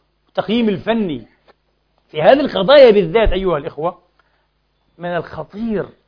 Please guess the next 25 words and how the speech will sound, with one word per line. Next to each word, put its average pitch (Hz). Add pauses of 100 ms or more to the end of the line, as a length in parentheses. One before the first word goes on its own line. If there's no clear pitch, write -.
(240)
ومن 185
الخطأ 208
في 160
الجملة 190 (520)
أن 175
تعتمد 185
إيه؟ 196
المنطق 190
الاستقطابي، 160 (100)
نعم 269 (100)
ولا، 185 (1300)
واحد 240
وصفر، 175 (260)
غير 156
صحيح. - (1400)
يمكنك 160
أن 180
تعتمد 156
إيه؟ 175
منطقا 175 (100)
أكثر 160
إيه؟ 156 (480)
مرونة، 156 (180)
منطق 214
مدرجا، 180